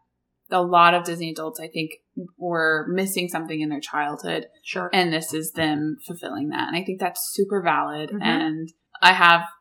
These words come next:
Speaker 1: empathy for that, right? Like,
Speaker 2: Yeah.
Speaker 1: I have understanding for that. Um, and, and I wonder if that's where, really where it is, where it's escapism
Speaker 2: Mm-hmm.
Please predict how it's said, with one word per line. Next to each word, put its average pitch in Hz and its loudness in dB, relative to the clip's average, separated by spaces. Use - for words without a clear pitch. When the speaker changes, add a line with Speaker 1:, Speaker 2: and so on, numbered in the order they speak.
Speaker 1:
empathy 185 -2
for - -14
that, - 0
right? 156 -4
Like, 160 -8
Speaker 2:
Yeah. 180 -6
Speaker 1:
I 170 2
have 175 -2
understanding 156 -4
for - -10
that. - 0
Um, 165 4
and, 196 4
and 190 4
I - 4
wonder 196 4
if 208 -6
that's 175 4
where, 165 -4
really 214 4
where 185 6
it 165 4
is, 170 0
where 165 -2
it's 165 -8
escapism 160 -6
Speaker 2:
Mm-hmm. 214 -4